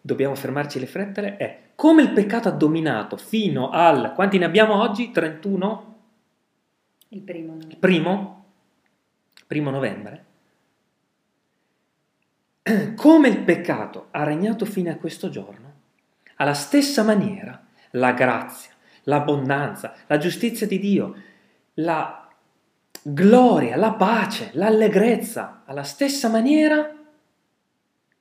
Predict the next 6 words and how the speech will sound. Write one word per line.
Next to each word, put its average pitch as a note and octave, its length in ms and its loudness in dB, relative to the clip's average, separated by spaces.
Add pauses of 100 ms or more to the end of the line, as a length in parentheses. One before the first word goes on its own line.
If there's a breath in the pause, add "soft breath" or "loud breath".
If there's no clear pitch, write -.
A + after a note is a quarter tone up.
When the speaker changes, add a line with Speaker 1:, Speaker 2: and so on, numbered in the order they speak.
(460)
Speaker 1:
regna A#3 840 2 (500)
in G#3+ 280 -6
te A#2+ 320 -6 (200 loud breath)
e B2 140 -8
nel A2+ 180 -8
popolo C4 720 -4